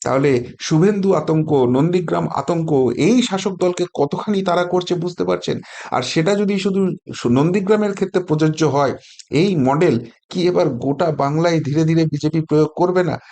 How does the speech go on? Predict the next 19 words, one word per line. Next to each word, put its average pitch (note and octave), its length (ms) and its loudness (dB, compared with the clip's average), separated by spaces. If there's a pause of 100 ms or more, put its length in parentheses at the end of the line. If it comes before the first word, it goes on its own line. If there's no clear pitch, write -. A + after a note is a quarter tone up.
(240)
বিজেপির G3+ 360 2
কেন্দ্রীয় G3 360 4
নেতৃত্বের G3 520 0
কাছে G3 200 -2
কিন্তু F3+ 200 -2
সব F#3+ 600 0
রিপোর্ট D#3+ 360 0
যাচ্ছে। C3+ 520 -2 (180)
এবং C3 280 -2
আবারও D#3 420 0 (220)
একটা - 360 -4
কথা B2+ 260 -2 (180)
খুব C#4 200 2
গুরুত্বপূর্ণভাবে E3+ 840 0
আপনাদের C#3 320 0
বলছি, B2+ 440 0 (600)
কেন্দ্রীয় G#3+ 580 4
বিজেপি E3+ 560 0
নেতৃত্ব D#3 800 0